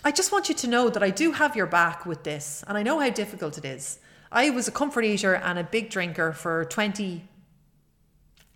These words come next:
twenty-one years, twenty-one years. And, um, I quit both in the first of May, twenty twenty-two. I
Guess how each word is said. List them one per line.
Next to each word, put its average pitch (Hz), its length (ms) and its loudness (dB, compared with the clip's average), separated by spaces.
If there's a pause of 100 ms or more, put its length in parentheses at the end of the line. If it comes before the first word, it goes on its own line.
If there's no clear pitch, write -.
(240)
twenty-one 208 520 2
years, 147 520 -4 (160)
twenty-one 196 440 0
years. 143 400 -8 (460)
And, 170 360 -2
um, 151 480 -2 (840)
I 170 160 2
quit - 600 0 (500)
both - 560 2
in 170 240 -4
the - 80 -8
first - 280 2
of 175 120 -4
May, 170 240 -2
twenty 156 320 -6
twenty-two. 156 520 -8
I 151 260 -6